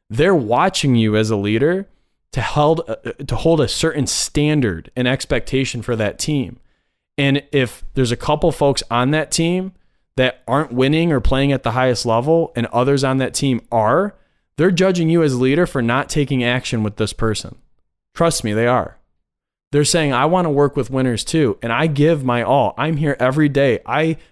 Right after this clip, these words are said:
pour into this organization. I basically treat it like I'm leading the organization, yet you allow X, Y, and Z to be in our organization. Why?"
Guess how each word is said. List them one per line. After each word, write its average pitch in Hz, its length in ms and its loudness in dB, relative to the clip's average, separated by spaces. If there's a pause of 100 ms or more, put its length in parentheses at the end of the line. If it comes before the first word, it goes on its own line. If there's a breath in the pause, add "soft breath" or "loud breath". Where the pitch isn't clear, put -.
pour 170 300 2
into 139 360 -2
this 127 200 -2
organization. 117 840 -2 (720 soft breath)
I 147 100 2
basically 147 600 2
treat 151 240 0
it 143 100 0
like 127 220 0
I'm 143 280 0
leading 170 340 2
the 127 100 2
organization, 110 800 0
yet 120 160 0
you 151 280 2
allow 135 520 2
X, 131 300 -2
Y, 127 160 2
and 113 180 0
Z 123 300 0
to 113 100 -4
be 113 120 0
in 110 80 -2
our 104 120 -2
organization. 101 720 -4
Why?" 95 320 -4